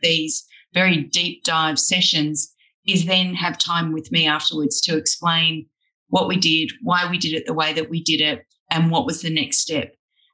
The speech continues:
And, um, she actually encouraged me to go back to business school. And whilst I was working under her, under her remit, I went back and did a master's of business.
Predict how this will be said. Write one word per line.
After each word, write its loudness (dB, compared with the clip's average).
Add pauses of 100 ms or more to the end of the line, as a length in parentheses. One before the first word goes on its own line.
(140)
And, 2
um, -2
she 4
actually 0
encouraged -2
me -4
to -2
go 0
back -2
to 0
business -2
school. 2
And 0
whilst 2
I 0
was -4
working 0
under 0
her, -2 (600)
under 2
her 2
remit, -2
I -2
went -2
back -4
and -4
did -2
a -2
master's 0
of -6
business. 0